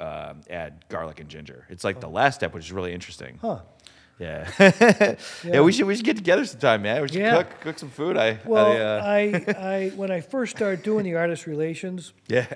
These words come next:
Speaker 2: uh, this is pretty funny.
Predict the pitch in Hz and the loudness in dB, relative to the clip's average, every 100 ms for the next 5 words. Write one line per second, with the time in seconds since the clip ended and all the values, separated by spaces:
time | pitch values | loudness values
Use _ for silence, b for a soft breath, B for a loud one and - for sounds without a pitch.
0 | - 160 151 147 143 139 127 117 _ _ | -12 -8 -6 -4 -4 -6 -8 -12 _ _
1 | _ _ 202 180 - 139 160 131 - 131 | _ _ 0 2 2 0 0 0 0 -2
2 | 127 | -2